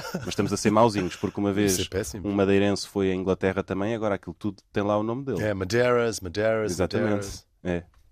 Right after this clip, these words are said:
Speaker 1: Portanto, eles até pensaram a rebatizar o Império Britânico
Speaker 2: Para Madeira.
Speaker 1: de Império visitado por um madeirense, uma vez. Bom, lá no Reeds parece que o homem bebeu a madeira toda que lá havia. Mas sabes de que madeira é que eu estou a falar?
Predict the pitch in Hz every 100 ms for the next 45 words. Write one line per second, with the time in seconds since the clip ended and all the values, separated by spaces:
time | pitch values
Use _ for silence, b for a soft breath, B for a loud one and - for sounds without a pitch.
0 | _ _ - 90 87 95 107 120 139 120
1 | 127 127 131 107 120 113 104 107 110 104
2 | 101 101 95 98 98 95 101 - _ 104
3 | 101 101 98 95 98 95 92 101 101 101
4 | 95 98 - 95 90 104 98 92 87 80
5 | 73 - - 87 78 180 - b b b
6 | 101 71 _ b b b _ - - 127
7 | 131 127 123 120 120 135 107 87 - 110
8 | 104 - 117 104 101 92 87 120 110 95
9 | 90 87 85 82 76 - 69 60 - -
10 | _ _ _ _ _ _ 101 - 113 -
11 | 110 101 101 95 92 92 85 87 78